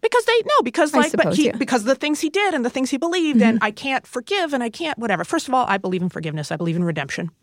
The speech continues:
Speaker 2: Right.
Speaker 1: I do.
Speaker 2: Right.
Speaker 1: Again, it's why I'm a progressive.
Speaker 2: That's the X part. I'm good.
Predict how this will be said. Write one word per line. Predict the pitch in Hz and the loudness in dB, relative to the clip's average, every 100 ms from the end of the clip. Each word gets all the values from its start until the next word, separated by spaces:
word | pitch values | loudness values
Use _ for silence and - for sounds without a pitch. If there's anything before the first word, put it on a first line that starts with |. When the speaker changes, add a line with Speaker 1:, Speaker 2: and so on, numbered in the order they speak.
| _ | _
Speaker 2:
Right. | - 170 - - _ _ - | -2 0 -2 -10 _ _ -6
Speaker 1:
I | |
do. | 160 143 196 - - | -4 -2 -4 -4 0
Speaker 2:
Right. | 202 | 2
Speaker 1:
Again, | 165 170 165 | 2 0 -2
it's | 180 | -2
why | 156 151 | -2 -2
I'm | 160 | -2
a | |
progressive. | 160 160 143 277 | -6 -8 -4 0
Speaker 2:
That's | 269 | 0
the | - 180 | 2 2
X | 180 - | 0 -2
part. | - - - - | -4 -4 -4 0
I'm | 196 | 2
good. | 214 | 2